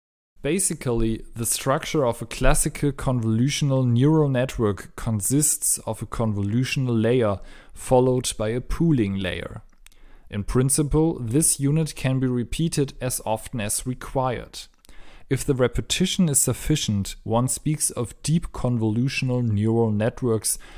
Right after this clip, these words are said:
which fall into the field of deep learning. The convolutional neural networks represent a further development of neural networks.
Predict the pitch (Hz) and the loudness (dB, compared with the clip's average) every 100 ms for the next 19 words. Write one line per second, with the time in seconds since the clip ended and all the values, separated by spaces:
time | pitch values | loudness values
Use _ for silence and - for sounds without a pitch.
0 | - - 113 - - 123 139 151 123 117 | -10 -4 -2 -4 4 6 6 4 0 -4
1 | - 107 104 - - 147 151 - 113 - | -4 -4 -6 -6 0 2 2 0 -6 -8
2 | - 107 107 98 95 92 87 - - - | -6 -6 -2 -2 0 -2 -4 -10 -18 -20
3 | - - - - - - - - - 117 | -20 -20 -20 -20 -20 -20 -14 -8 0 2
4 | 139 131 170 - 220 196 170 156 165 160 | 4 6 4 4 2 4 4 4 4 2
5 | 131 127 - 95 - - 107 147 175 - | 0 -2 -2 -2 -2 -4 -2 -2 -2 0
6 | 160 143 135 156 - - - - - - | 0 0 0 0 -2 -6 -8 -8 -4 2
7 | 160 165 160 135 107 117 127 120 127 131 | 2 2 0 0 2 2 2 0 -4 -4
8 | - 127 120 110 110 113 107 104 - - | -6 -6 -4 -2 0 0 0 -2 -4 -10
9 | - - - | -8 -6 -6